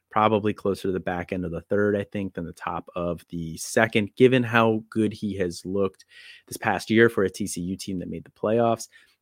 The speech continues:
and, uh, you know, how efficient he is, he was sharing the backfield with Zach Evans as well. So I'm not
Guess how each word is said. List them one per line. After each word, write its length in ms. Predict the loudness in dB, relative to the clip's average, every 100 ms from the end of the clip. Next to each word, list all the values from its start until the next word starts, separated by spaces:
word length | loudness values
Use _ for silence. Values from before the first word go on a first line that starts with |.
| 0
and, 240 | 4 4 2
uh, 260 | -4 -8 -4
you 80 | -2
know, 100 | 2
how 200 | 2 2
efficient 380 | 2 2 2
he 220 | -2 0 0
is, 160 | -2 -4
he 160 | -6
was 340 | -2 0 0 -2
sharing 400 | -2 0 0 -2
the 60 |
backfield 500 | -4 -6 -6 -8 -8
with 120 | -10 -10
Zach 260 | -12 -8
Evans 300 | -8 -8 -14
as 120 | -14
well. 200 | -12 -12 -6
So 260 | -4 -4 -6 _ _ -20 _
I'm 40 | -4
not 200 | -4